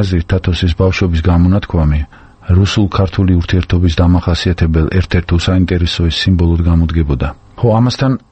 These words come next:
თეო პასუხს ცხადია არ ახარნებს და იწყება ტრადიციული დათა შორისი პოლიფონია. ზუსტად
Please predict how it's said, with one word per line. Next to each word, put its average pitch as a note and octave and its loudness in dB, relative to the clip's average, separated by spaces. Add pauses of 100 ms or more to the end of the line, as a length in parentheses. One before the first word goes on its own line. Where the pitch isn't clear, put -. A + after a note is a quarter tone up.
(100)
თეო A2+ 2
პასუხს G2 -2
ცხადია F#2+ 0
არ F#2+ 2
ახარნებს G2+ 0
და B2 0
იწყება F#2+ -2
ტრადიციული F#2 0
დათა F2+ 0 (140)
შორისი E2+ 0
პოლიფონია. D#2+ 0 (260)
ზუსტად F#2 -2